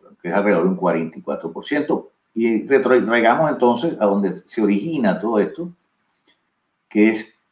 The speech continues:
el primero de marzo del dos mil veinte. El primero de marzo viene un evento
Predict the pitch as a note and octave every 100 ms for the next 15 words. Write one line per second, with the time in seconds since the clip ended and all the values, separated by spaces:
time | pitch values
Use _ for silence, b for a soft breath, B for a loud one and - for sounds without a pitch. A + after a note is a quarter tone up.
0 | _ A#2 A#2 A2 A2 B2 E3+ E3+ C#3+ A2+
1 | B2+ C#3 C3 - - D3+ - - _ _
2 | G#2+ F#2 F#2+ A2 G#2+ F#2+ F2+ F#2+ F#2+ F2
3 | D#2+ - - - _ A#2 E3+ F#3 E3+ E3+
4 | E3 F3+ E3 - _ _ _ _ A#2+ C#3
5 | D#3 C#3 C3+ C#3 C#3 D3+ - -